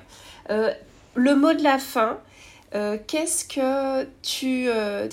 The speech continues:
qu'est-ce que tu aurais envie de dire par rapport notamment à ton expérience, euh, ta grande expérience au bloc opératoire ? Tu en as vu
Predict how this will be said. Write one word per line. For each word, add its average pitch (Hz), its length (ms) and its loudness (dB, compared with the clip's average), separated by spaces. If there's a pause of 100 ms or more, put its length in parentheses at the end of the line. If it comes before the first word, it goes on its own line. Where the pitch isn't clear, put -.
qu'est-ce 294 160 -2
que 311 80 -4
tu 285 160 -2
aurais 247 180 2
envie 226 320 -2
de 226 140 2
dire 240 360 -4
par 240 140 0
rapport 226 400 -2
notamment 220 400 -2
à 214 100 0
ton 208 200 -4
expérience, 202 840 -4
euh, 175 560 -4 (120)
ta 180 100 -8
grande 233 380 -8
expérience 208 640 -8
au 208 80 -8
bloc 196 240 -8
opératoire ? 208 640 -6
Tu 220 120 -10
en 196 60 -4
as 190 120 -2
vu 226 200 -12